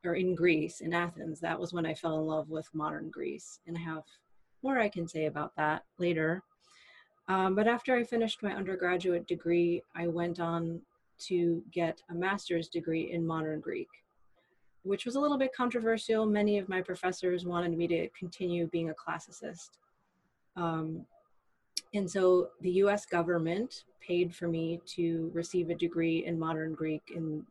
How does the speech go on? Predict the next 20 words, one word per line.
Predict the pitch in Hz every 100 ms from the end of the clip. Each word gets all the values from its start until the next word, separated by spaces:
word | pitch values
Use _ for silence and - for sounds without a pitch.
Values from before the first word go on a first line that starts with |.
| -
the | 156 156
late | 160 156 165
nineties. | 156 156 - 139 180 - _ _ - - - - - _ _ -
And | 180 170 170 175
that | 185 175 180 -
set | - 175
me | 175 170
up | 170 - - -
to | 175 165 -
work | 190 190 190
in | 180
Greece. | 160 170 156 175 - - - - _ _ _ -
But | 202
the | 202 -
irony | 254 277 240 202
is, | 196 196
after | 202 202 208
that, | 196 180 190 220 -
<laughs> |
I | 220 214 196